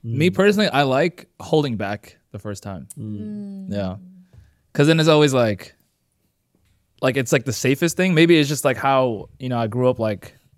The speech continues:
Speaker 1: just very, like, aware and, like, se-, self-conscious and just, like, overthink,
Speaker 3: Mm.
Speaker 1: overthink things. But it was, like, I, I wouldn't give, like, subpar meat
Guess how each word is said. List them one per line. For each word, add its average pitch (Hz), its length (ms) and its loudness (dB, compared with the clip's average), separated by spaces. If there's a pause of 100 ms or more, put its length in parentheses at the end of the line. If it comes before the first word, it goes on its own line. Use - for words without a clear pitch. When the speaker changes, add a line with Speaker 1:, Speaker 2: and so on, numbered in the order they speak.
Speaker 1:
just 113 200 -8
very, 123 340 -2
like, 101 320 -6 (380)
aware 120 480 0
and, 113 160 0
like, 98 180 -6
se-, - 260 -8
self-conscious 127 680 -4
and 110 100 -4
just, 104 120 -8
like, 101 140 -8 (380)
overthink, 117 500 -6
Speaker 3:
Mm. - 20 -20
Speaker 1:
overthink 123 400 -6
things. 175 300 -4 (340)
But 131 220 2
it 135 80 2
was, 143 180 4
like, 117 340 0 (1040)
I, 165 60 4
I 185 160 2
wouldn't 214 240 4
give, 175 120 4
like, 120 140 0
subpar 110 760 -2 (300)
meat 110 340 -6